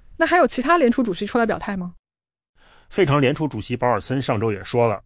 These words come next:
Speaker 2: 美国人这五六年来一直被物价的事儿困扰，对价格变化特别敏感，更高的燃料和化肥价格可能会更快、更持久地影响通胀预期。他还说，家庭和企业调查里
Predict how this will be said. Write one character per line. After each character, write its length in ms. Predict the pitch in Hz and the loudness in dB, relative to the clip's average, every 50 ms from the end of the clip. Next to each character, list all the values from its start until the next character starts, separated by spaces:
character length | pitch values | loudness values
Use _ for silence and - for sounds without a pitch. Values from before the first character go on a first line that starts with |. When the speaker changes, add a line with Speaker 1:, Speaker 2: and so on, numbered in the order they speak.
| _ _ | _ _
Speaker 2:
美 160 | - 113 113 107 | -6 -4 -4 0
国 120 | 117 127 | 2 2
人 140 | 131 131 135 | 4 4 2
这 140 | 135 151 135 | 2 2 0
五 180 | 120 101 98 104 | 0 -2 -2 -2
六 160 | 139 147 120 | 0 0 0
年 160 | 104 101 117 | 0 0 0
来 160 | 120 113 113 | 0 0 -2
一 140 | 127 139 127 | -2 -4 -4
直 140 | 113 117 120 | -4 -4 -2
被 140 | 120 139 135 | -2 -2 -4
物 160 | 131 127 120 | -2 -2 -2
价 140 | 123 127 113 | -2 0 -2
的 80 | 104 | -2
事 120 | 98 - 120 | -4 -4 -6
儿 60 | 110 | -6
困 200 | - - 151 113 | -4 -4 -4 -2
扰， 180 | 101 90 - - - _ | -2 -4 -6 -12 -20 _
对 140 | - 139 135 | -4 -4 -2
价 200 | 123 - 156 127 | 0 0 0 0
格 140 | 110 117 123 | 0 -2 -2
变 120 | 131 135 | -2 -2
化 120 | 123 127 127 | -2 -4 -6
特 180 | - - 170 | -2 -2 0
别 120 | 131 120 131 | 0 2 0
敏 200 | 131 101 98 123 | 0 -2 -2 -2
感， 160 | 135 104 - - - - - - - - | -2 -4 -4 -8 -16 -20 -20 -20 -20 -6
更 200 | - 185 175 143 | -2 2 2 4
高 160 | 135 165 165 170 | 4 4 4 4
的 120 | 147 120 | 2 0
燃 200 | 101 104 98 104 | 0 -2 -2 0
料 180 | 131 147 123 104 | 0 0 0 0
和 140 | - 120 | 0 -4
化 200 | 120 - - 151 | -2 0 0 0
肥 140 | 117 - 117 | 0 -2 -4
价 180 | 120 143 131 113 | -2 -2 -2 -2
格 160 | 107 107 107 | -2 -4 -6
可 120 | - - | -8 -8
能 160 | 107 101 107 113 | -8 -8 -8 -6
会 160 | - 139 120 | -4 -6 -6
更 280 | - - - 151 117 110 | -4 -4 -2 -2 -2 -4
快、 280 | - - 160 131 107 - - - _ | -2 -2 -2 -2 -2 -6 -12 -20 _
更 180 | - - 160 131 | -6 -2 -2 -2
持 320 | 113 - - - - 117 | -2 -4 -6 -4 -4 -2
久 180 | 147 160 143 101 | -2 0 -2 -2
地 120 | 95 101 | -2 -4
影 160 | 107 107 110 117 | -4 -4 -4 -4
响 180 | 113 110 98 | -4 -6 -6
通 180 | 101 - 131 123 | -6 -4 -2 -2
胀 160 | 123 117 110 | 0 0 -2
预 100 | 107 98 | -2 -4
期。 300 | 90 - - 120 113 113 - - - - - - - - - | -8 -8 -6 -6 -6 -6 -10 -16 -20 -20 -20 -20 -20 -20 -4
他 100 | - 156 | -2 0
还 100 | 151 151 | 0 0
说， 200 | 147 135 165 160 | 0 0 0 0
家 200 | 143 - 170 165 | 2 2 0 0
庭 220 | 170 - 143 131 131 | 0 -2 -4 -4 -4
和 140 | 131 139 | -4 -4
企 200 | 139 - - - | -4 -6 -8 -6
业 80 | 113 113 | -6 -4
调 180 | 120 - 147 127 | 0 0 0 0
查 180 | - - 117 131 | 0 0 -2 -2
里 160 | 131 107 | -2 -4